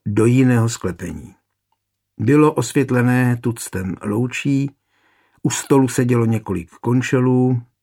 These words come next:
za pulpitem byl připravený písař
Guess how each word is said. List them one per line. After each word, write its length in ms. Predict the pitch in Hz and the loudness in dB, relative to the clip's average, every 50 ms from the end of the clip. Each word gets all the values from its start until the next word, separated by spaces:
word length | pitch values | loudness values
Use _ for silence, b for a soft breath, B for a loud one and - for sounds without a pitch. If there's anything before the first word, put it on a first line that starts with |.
| _ _ | _ _
za 180 | - 87 107 117 | -2 0 0 0
pulpitem 720 | 113 - 139 139 135 135 - 131 120 - 123 123 120 120 | 2 2 2 2 2 2 -2 -4 -2 -2 0 0 2 2
byl 160 | 107 117 113 110 | 0 0 -2 -4
připravený 640 | - - - 117 - 110 110 104 104 98 92 87 | -6 -8 -8 -6 -4 -4 -2 -2 -2 -2 -4 -6
písař 600 | 82 _ 98 110 113 113 - 127 127 135 127 - | -8 _ -8 -8 -8 -4 -2 -2 0 0 -2 -6